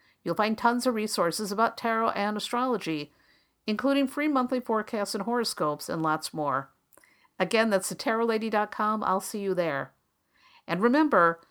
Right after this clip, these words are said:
no matter what's going on in the cosmos today, ultimately you are in charge of your life.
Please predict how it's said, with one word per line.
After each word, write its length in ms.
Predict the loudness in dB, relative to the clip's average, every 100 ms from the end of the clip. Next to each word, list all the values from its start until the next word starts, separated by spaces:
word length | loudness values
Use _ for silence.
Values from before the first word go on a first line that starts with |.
| _ 0
no 120 | 4
matter 220 | 6 6
what's 220 | 8 6
going 240 | 4 2 4
on 160 | 4
in 80 | 2
the 40 | 2
cosmos 520 | 4 4 4 -2 -2
today, 340 | 0 4 6
ultimately 680 | 6 4 4 2 0 0 0
you 300 | 0 0 4
are 140 | 4
in 100 | 2
charge 320 | 0 -2 -2
of 100 | -4
your 120 | -2 0
life. 300 | 2 0